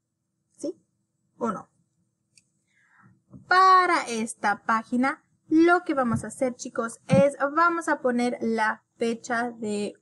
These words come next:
hoy. La fecha de hoy, chicos, es el tres de mayo de dos mil veintiuno. Entonces vamos a poner cinco para mayo. Tres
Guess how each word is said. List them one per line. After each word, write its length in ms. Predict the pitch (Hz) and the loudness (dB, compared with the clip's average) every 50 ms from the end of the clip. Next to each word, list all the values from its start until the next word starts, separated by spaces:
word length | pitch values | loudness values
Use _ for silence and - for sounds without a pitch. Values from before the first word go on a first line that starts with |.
| _ _ _ _ - | _ _ _ _ -8
hoy. 580 | 214 214 202 190 190 175 - - - - 220 _ _ _ _ _ _ - - - - _ - | -6 -4 -4 -2 -4 -4 -6 -8 -12 -16 -20 _ _ _ _ _ _ -20 -20 -20 -20 _ -4
La 380 | 320 320 339 339 320 320 330 | 0 2 2 4 4 2 0
fecha 320 | 330 - 302 294 294 269 233 | 0 0 -2 0 0 -2 -4
de 200 | 233 226 277 - _ _ | -4 -4 -6 -8 _ _
hoy, 340 | - 294 311 311 320 330 311 | -2 0 0 0 -2 -4 -4
chicos, 460 | - 359 320 - 320 320 330 311 - - | -6 -8 -6 -4 -2 -2 -2 -4 -6 -8
es 440 | - 254 240 233 233 240 240 254 247 _ - | -6 -6 -4 -4 -2 -2 -2 -2 -4 _ -2
el 460 | 285 269 269 269 269 277 285 294 - _ _ _ | 0 0 2 2 0 0 -2 -4 -8 _ _ _
tres 420 | - 359 349 330 302 294 269 247 - - | -2 0 0 2 0 -2 -4 -10 -12 -8
de 240 | 226 240 240 247 240 | -6 -4 -2 -2 0
mayo 1300 | 233 233 240 254 262 262 247 240 233 233 220 277 269 262 262 262 269 269 277 285 302 330 349 359 _ _ _ _ _ _ | 0 0 2 2 0 0 0 -2 -4 -2 0 2 2 2 2 2 2 2 2 2 0 -2 -4 -8 _ _ _ _ _ _
de 120 | - 196 | -8 -8
dos 300 | 196 - 220 180 - - | -6 -4 -4 -4 -4 -2
mil 260 | 240 262 285 320 339 _ _ _ _ - | -2 -2 -2 -2 -4 _ _ _ _ -4
veintiuno. 580 | 240 247 233 226 240 233 - 185 175 - - _ _ _ _ _ _ _ _ _ _ - | -2 -2 -2 -2 -4 -6 -8 -8 -10 -12 -14 _ _ _ _ _ _ _ _ _ _ -4
Entonces 480 | 269 285 277 277 269 277 269 269 247 254 | -2 -2 2 2 2 2 0 -2 -2 -4
vamos 260 | 247 214 214 220 - | -2 -2 -4 -4 -6
a 100 | 190 - | -6 -8
poner 320 | - 185 196 190 190 214 | -6 -8 -8 -8 -8 -12
cinco 960 | - - - - 311 311 320 320 302 311 302 302 311 311 311 320 339 339 330 _ - | -14 -12 -8 -4 -2 -2 -2 -2 -4 -4 -4 -2 0 0 0 0 -2 -4 -6 _ -8
para 220 | - - 196 202 | -6 -6 -4 -6
mayo. 460 | 196 196 - - - 220 247 311 392 - _ _ _ _ _ _ _ _ _ _ _ _ _ _ _ _ _ _ _ _ _ _ _ _ _ _ _ _ | -6 -8 -10 -8 -6 -4 -4 -4 -4 -8 _ _ _ _ _ _ _ _ _ _ _ _ _ _ _ _ _ _ _ _ _ _ _ _ _ _ _ _
Tres 920 | - 254 262 277 285 285 285 285 294 294 302 311 330 320 - - - - | -2 2 4 6 6 6 6 4 2 0 -2 -4 -6 -6 -10 -14 -20 -20